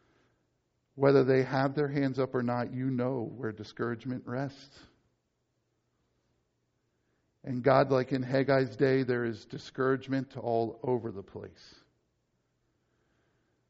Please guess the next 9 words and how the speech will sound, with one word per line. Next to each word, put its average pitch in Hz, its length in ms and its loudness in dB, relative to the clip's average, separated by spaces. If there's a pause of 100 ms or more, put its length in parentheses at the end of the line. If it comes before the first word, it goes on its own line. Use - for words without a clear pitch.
(420)
We 135 120 0
want 135 260 2
to - 100 -4
go 135 260 4
on, 135 320 2
but 120 180 -4
we 117 120 -8
just 113 280 -10
can't. 101 440 -14